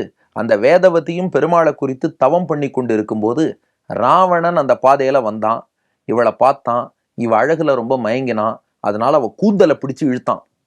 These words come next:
"இந்த பார், இங்கே வா, நான் உன்னை மணந்து கொள்ள விரும்புகிறேன்னா." அந்த வேதவதி சொன்னா, "என்னை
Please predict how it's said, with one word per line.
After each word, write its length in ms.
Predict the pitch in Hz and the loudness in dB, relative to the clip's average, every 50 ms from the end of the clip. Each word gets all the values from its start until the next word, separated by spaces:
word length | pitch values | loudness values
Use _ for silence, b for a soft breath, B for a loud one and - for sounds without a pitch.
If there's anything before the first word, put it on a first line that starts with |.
| _ - | _ -6
"இந்த 100 | - 95 127 | 0 4 6
பார், 260 | 151 123 - - _ _ _ _ _ _ | 6 6 4 0 _ _ _ _ _ _
இங்கே 300 | - 104 107 107 101 95 | -8 -6 -2 -2 0 2
வா, 320 | 101 139 151 120 - - _ | 4 4 4 4 2 -4 _
நான் 320 | - 117 127 160 180 175 | -4 0 2 2 2 2
உன்னை 240 | 165 147 143 135 127 | 0 -2 -4 -4 -2
மணந்து 300 | 117 120 139 175 175 175 | -2 0 0 0 0 0
கொள்ள 200 | 156 156 143 135 | 0 0 0 0
விரும்புகிறேன்னா." 680 | 123 117 127 131 127 120 110 110 110 110 110 107 101 87 - _ _ _ _ _ _ _ - | 0 0 -2 -2 -2 -2 -2 -2 -2 -2 -4 -6 -8 -12 -14 _ _ _ _ _ _ _ -10
அந்த 240 | 104 104 98 101 | -6 -4 -2 0
வேதவதி 480 | 98 123 147 165 165 165 151 147 131 123 | 2 4 4 4 4 2 0 0 -4 -6
சொன்னா, 580 | 117 - 120 110 113 107 101 101 107 110 101 - _ _ _ _ _ _ | -8 -6 -6 -4 -2 -2 0 0 -2 -2 -4 -8 _ _ _ _ _ _
"என்னை 280 | - 104 104 107 107 | -8 -6 -4 -4 -4